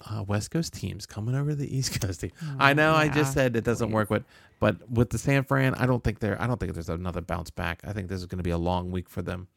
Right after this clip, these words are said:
Speaker 2: Mm-hmm.
Speaker 1: They already had to travel last week to Arizona. I don't know what the travel plans were. I don't know if they came straight to New York. They probably did, right? They're probably, because of protocol, they probably can't just be bouncing around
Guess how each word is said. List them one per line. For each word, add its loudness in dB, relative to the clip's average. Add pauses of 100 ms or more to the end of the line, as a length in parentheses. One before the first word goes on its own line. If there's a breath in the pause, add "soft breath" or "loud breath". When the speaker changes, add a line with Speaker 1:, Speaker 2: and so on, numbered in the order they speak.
(220)
Speaker 2:
Mm-hmm. -2 (200)
Speaker 1:
They -2
already 0
had -2
to -6
travel -4
last -2
week -10
to -10
Arizona. -4
I -4
don't -2
know 0
what -2
the -6
travel 0
plans -4
were. -2
I -6
don't -4
know -4
if -8
they -8
came -6
straight -6
to -8
New -6
York. 0 (680 soft breath)
They -2
probably 6
did, 6 (120)
right? 0
They're -4
probably, -2
because -6
of -12
protocol, 0
they -6
probably -4
can't -6
just -8
be -8
bouncing -6
around -4